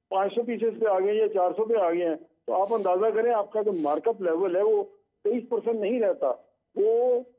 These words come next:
अब जो पहले हजार में divide होना था वो पाँच सौ में divide होगा। तो in practically तो आपका markup पहले से, अ, बहुत ही ज्यादा बढ़ गया, यानी कि चालीस परसेंट से भी ऊपर चला जाता है,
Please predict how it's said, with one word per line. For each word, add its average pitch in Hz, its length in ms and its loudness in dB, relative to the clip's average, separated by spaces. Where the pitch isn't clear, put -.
अब - 100 -2
जो 202 280 -2
पहले 226 400 2
हजार 165 400 -2
में 233 140 -2
divide 208 300 0
होना 202 220 0
था 220 160 2
वो 220 200 0
पाँच 220 300 -2
सौ 240 80 0
में 240 140 0
divide 190 300 2
होगा। 139 260 0
तो - 500 -4
in 240 60 -4
practically 247 760 -4
तो 247 60 0
आपका 220 300 0
markup 185 480 0
पहले 196 220 0
से, 226 380 -2
अ, 170 320 0
बहुत 190 280 -2
ही 285 120 0
ज्यादा 208 260 2
बढ़ 170 200 -2
गया, 190 140 2
यानी 185 260 2
कि - 280 -4
चालीस 208 260 0
परसेंट 220 320 -2
से 233 60 0
भी 233 100 -2
ऊपर 220 220 0
चला 185 240 2
जाता 147 280 0
है, 123 140 -4